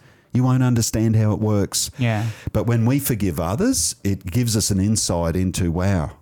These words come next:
Speaker 1: you know, well, maybe God can forgive me. If I can let that go and I don't need to,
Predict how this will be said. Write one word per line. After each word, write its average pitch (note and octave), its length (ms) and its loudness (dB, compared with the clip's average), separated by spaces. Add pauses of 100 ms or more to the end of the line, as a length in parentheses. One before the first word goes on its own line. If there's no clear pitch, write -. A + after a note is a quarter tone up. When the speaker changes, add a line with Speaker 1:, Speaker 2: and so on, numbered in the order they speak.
(200)
Speaker 1:
you F#2+ 100 -2
know, F2 160 2
well, G2 140 0
maybe A#2 300 2
God G#2 260 -2
can G2+ 220 0
forgive E2+ 340 -2
me. D2+ 320 0 (460)
If F#2+ 160 -2
I B2+ 140 0
can B2+ 160 0
let B2 220 0
that A2 220 -2
go G2+ 380 0
and F2 140 0
I G#2 140 0
don't G#2+ 280 0
need G2 420 0
to, E2+ 260 -2